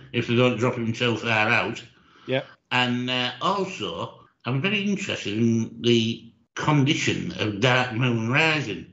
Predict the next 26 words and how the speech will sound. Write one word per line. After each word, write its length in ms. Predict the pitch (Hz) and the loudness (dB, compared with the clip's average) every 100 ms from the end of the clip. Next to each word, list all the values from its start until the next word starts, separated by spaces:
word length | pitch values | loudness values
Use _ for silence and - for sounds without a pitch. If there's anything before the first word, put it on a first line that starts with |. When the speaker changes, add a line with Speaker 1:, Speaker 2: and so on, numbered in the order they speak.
| _ - | _ -6
Speaker 1:
who 460 | 117 113 117 - - _ _ _ - | -2 0 -2 -8 -18 _ _ _ -6
I'm 180 | 113 | -6
pretty 240 | - 180 135 | -2 -4 -2
certain 280 | 143 131 107 | -2 -4 0
Kevin 300 | 139 120 110 | 0 0 0
Ryan 280 | 139 120 | 0 0
thought 220 | 92 113 107 | 0 -2 0
he 60 | |
had 80 | 107 | -4
a 60 | 110 | -4
proper 360 | 135 - 110 | -4 -4 0
horse 240 | 160 202 - | 2 2 0
on 100 | 104 | -4
his 140 | 90 | -4
hands 260 | 92 92 90 | -4 -4 -4
last 280 | 95 - | -4 -4
year. 200 | 87 92 | -2 0
This 180 | 117 156 | 0 -4
thing 260 | 180 143 107 | -2 -2 0
ran 180 | 110 104 | 0 -2
in 120 | 92 | -4
the 100 | 90 | -4
donkey, 480 | 80 143 190 135 87 | -2 0 0 -2 -6
for 120 | 90 | -6
God's 300 | 85 80 - | -6 -6 -8
sake. 520 | - 90 82 - - | -6 -4 -4 -6 -20